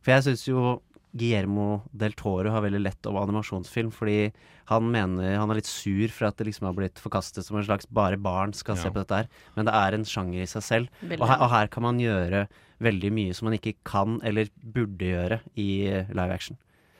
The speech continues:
Speaker 1: Så det er mye lettere å, eh,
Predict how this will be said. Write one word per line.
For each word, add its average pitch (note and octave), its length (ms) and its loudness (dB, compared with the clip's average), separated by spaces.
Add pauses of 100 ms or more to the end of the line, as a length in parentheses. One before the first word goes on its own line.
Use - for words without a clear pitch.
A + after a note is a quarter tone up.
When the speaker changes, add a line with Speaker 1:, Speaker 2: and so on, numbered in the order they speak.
(180)
Speaker 1:
Så B2 420 4
det B2 100 4
er C3+ 80 6
mye A#2 320 4
lettere G#2 600 2
å, A2 380 2 (560)
eh, A2+ 140 2